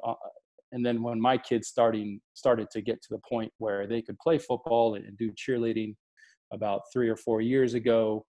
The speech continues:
um, I found my way back to, to coaching. And it's like riding a bike, guys. I'm, I'm sure you guys experienced it. You know, I had been ar-, a-, away from the tackle field for some time. Um, but once I started getting out there on the field and, and,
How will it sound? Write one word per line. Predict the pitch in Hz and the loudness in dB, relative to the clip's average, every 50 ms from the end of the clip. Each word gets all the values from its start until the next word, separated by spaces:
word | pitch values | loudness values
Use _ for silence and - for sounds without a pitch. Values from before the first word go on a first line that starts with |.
| _ _ _ _ _ _ _ - | _ _ _ _ _ _ _ -10
um, | 107 104 104 107 107 101 - - _ _ - | -8 -8 -6 -6 -8 -8 -10 -14 _ _ -8
I | 123 110 | -8 -8
found | - - 131 120 113 | 0 2 2 4 4
my | 113 113 110 | 4 2 2
way | 107 113 117 110 | 2 4 2 2
back | 104 104 120 110 107 - _ | 4 2 2 2 2 -2 _
to, | - 120 110 107 104 110 - | -2 0 0 0 0 -2 -4
to | - 123 | -6 -8
coaching. | - - 151 143 139 143 - 131 131 131 123 120 117 - - | 4 8 8 8 8 6 2 0 2 2 0 0 -2 -4 -6
And | 117 110 101 104 101 104 | -4 -4 -4 -4 -6 -6
it's | 101 101 101 - | -8 -10 -8 -2
like | - 120 117 120 | 0 0 2 4
riding | 127 120 117 117 | 4 4 4 2
a | 110 101 | 0 0
bike, | 110 110 104 98 - | 0 0 0 0 -2
guys. | 110 101 101 101 98 101 | -2 0 0 -2 -2 -6
I'm, | 101 101 101 _ - | -8 -10 -10 _ -14
I'm | 113 | -12
sure | 110 - - 117 104 | -12 -6 -6 -6 -4
you | 104 107 104 | -4 -6 -4
guys | 104 110 104 98 104 | -2 -4 -4 -4 -4
experienced | 101 - - - - 110 107 104 101 - _ 110 | -10 -12 -8 -4 -4 -4 -4 -4 -10 -8 _ -4
it. | 104 101 - _ | -4 -4 -6 _
You | 110 107 | -10 -8
know, | 101 101 101 110 - | -8 -6 -8 -6 -2
I | 110 113 107 | -2 -2 2
had | - 131 123 113 107 - | 2 2 2 2 0 0
been | 123 123 | 0 0
ar-, | 120 117 117 123 120 120 - 123 | 2 0 0 0 -2 -2 -2 -2
a-, | 117 117 117 - - | -2 -2 -2 -4 -2
away | 120 120 123 151 151 151 147 | 0 8 10 10 10 10 10
from | 147 151 143 | 8 4 4
the | 135 | 4
tackle | 127 - - 143 127 - 143 127 | 2 2 2 2 2 2 -2 -4
field | - - 139 135 127 - | 0 0 0 0 0 -2
for | - 127 | -4 -6
some | - - 131 127 | -2 -2 -2 -2
time. | 120 - 160 180 202 233 226 - _ _ _ _ _ _ _ _ _ _ _ _ | 0 0 0 2 2 0 -4 -6 _ _ _ _ _ _ _ _ _ _ _ _
Um, | 113 110 107 107 104 104 107 107 | 0 0 2 0 0 0 -2 4
but | 110 120 113 113 - | 6 6 6 6 2
once | 120 123 135 135 135 123 - | 0 4 4 4 4 6 6
I | 135 123 | 6 4
started | 120 - - 131 127 123 117 107 | 6 6 6 6 6 6 4 2
getting | 127 123 - 123 | 2 2 2 2
out | 120 120 113 - - | 2 2 2 0 2
there | 123 123 120 | 2 4 4
on | 120 120 113 | 4 2 0
the | 110 | -2
field | - - - 123 123 123 120 117 113 | -4 -4 0 2 4 4 2 2 0
and, | 107 110 113 | -4 -6 -6
and, | 110 107 104 98 | -8 -8 -8 -10